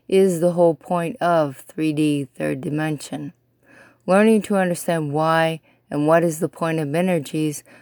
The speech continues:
that come into your life, because everything happens for a reason. The reason is to learn to change. If you do not change, the universe will change things for you.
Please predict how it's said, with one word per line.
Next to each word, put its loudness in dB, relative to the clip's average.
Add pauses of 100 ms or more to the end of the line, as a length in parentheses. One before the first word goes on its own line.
(180)
that -4
come -2
into -4
your 0
life, 2 (180)
because -6
everything -2
happens -4
for -2
a -2
reason. -2 (520)
The 2
reason 4
is -2
to -2
learn -2
to -12
change. -6 (400)
If 0
you 4
do 4
not 2
change, -4
the -4
universe -2
will -8
change -6
things -8
for -2
you. -2